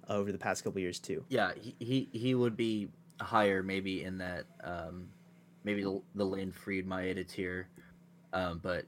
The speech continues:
Speaker 2: as you said, that awful twenty nineteen stretch,
Speaker 1: Yeah, he
Speaker 2: um,
Speaker 1: showed full meltdown
Speaker 2: yeah.
Speaker 1: capabilities, so
Speaker 2: Yeah, he's on, he's on this list, but there are a lot more things. Uh, not net, like, we've seen the floor, basically, a lot
Speaker 1: Yeah.
Speaker 2: lower than, as you said, the high floor guys above.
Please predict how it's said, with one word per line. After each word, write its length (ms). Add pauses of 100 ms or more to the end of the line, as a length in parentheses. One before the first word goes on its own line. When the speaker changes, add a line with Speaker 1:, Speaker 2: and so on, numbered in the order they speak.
Speaker 2:
as 180
you 80
said, 340
that 200 (220)
awful 520
twenty 240
nineteen 400
stretch, 560
Speaker 1:
Yeah, 160
he 160
Speaker 2:
um, 40
Speaker 1:
showed 380
full 380
meltdown 560
Speaker 2:
yeah. 80
Speaker 1:
capabilities, 840
so 360
Speaker 2:
Yeah, 240
he's 140
on, 180
he's 180
on 140
this 160
list, 260
but 260 (100)
there 240
are 220 (100)
a 40
lot 220
more 140
things. 480 (100)
Uh, 300 (340)
not 300
net, 180 (640)
like, 220
we've 160
seen 360
the 100
floor, 280
basically, 520 (160)
a 40
lot 160
Speaker 1:
Yeah. 60
Speaker 2:
lower 180
than, 240 (160)
as 120
you 60
said, 140
the 80
high 220
floor 200
guys 220
above. 260